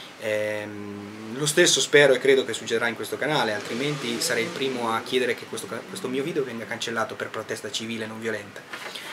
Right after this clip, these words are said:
Ma sono convinto, conoscendo la, la, l'amministratore, che questo non succederà.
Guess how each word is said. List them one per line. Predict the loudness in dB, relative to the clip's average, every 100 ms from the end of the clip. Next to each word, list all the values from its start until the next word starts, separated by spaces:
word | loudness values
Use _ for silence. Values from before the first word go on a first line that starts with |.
| -8
Ma | 0
sono | 2 4
convinto, | 4 0 -2 -2
conoscendo | -2 -4 -6 -4
la, | -4 -4 -4 -6
la, | -6 -8 -10 -12 -10 -6
l'amministratore, | -4 -2 -4 2 2 2
che | -2
questo | -4 -4
non | -8
succederà. | -6 -6 -6 -6